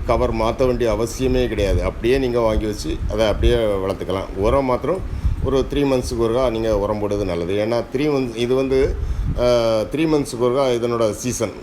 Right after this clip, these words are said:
பூ, பூ வர சீசன், காய் வந்து, ஆ, வருஷத்துக்கு மூணு சீசன். So வந்து இது வந்து த்ரீ மந்த்ஸுக்கு ஒருக்கா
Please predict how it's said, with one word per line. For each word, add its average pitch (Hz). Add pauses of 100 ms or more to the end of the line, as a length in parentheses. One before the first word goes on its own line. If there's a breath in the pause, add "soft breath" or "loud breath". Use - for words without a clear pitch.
(100)
பூ, 135 (160)
பூ 135
வர 117
சீசன், 107
காய் 123
வந்து, 120
ஆ, 104 (380 loud breath)
வருஷத்துக்கு 160
மூணு 139
சீசன். 107 (220)
So 135
வந்து 135
இது 139
வந்து 135
த்ரீ 143
மந்த்ஸுக்கு 135
ஒருக்கா 131